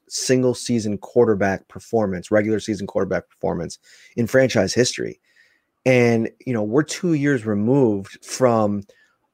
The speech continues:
a good portion of, you know,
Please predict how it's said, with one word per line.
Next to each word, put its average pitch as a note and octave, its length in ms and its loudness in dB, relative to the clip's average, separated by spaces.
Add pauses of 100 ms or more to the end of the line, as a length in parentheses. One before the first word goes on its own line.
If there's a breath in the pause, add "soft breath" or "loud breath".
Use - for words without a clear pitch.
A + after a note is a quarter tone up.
a B2 80 0
good D3 460 0
portion C3 720 -2
of, G#2+ 560 -8
you A2+ 100 -12
know, F2+ 220 -12